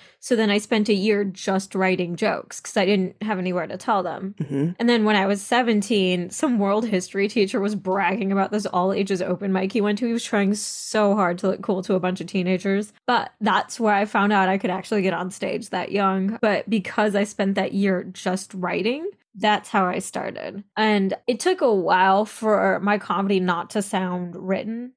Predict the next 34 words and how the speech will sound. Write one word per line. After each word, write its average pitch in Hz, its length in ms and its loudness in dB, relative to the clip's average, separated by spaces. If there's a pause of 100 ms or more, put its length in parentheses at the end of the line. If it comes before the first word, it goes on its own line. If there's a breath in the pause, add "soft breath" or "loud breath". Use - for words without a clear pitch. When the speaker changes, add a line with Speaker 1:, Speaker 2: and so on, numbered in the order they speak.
(220)
Speaker 1:
And 220 120 0
I'm 208 120 2
kind 247 260 -2
of, 214 80 -2
like, 180 260 -2
jealous 196 600 0
of 233 200 -4
people 240 360 2
who 254 120 2
just, 220 220 -2
like, 196 220 -2
go 202 180 2
on 202 200 0
stage 196 380 0
and 202 120 -4
figure 196 260 -2
it 185 60 -2
out. 190 180 4
And 226 100 -2
I 262 140 0
do 247 220 -2
that 233 200 2
a 190 60 0
little 190 360 0
bit, 262 400 -4
but - 360 -2 (120)
I 220 80 2
don't 208 180 0
know. 180 320 2
I - 120 2
just 262 240 -6
prefer 214 320 2
writing. 180 480 2
It's, - 320 -4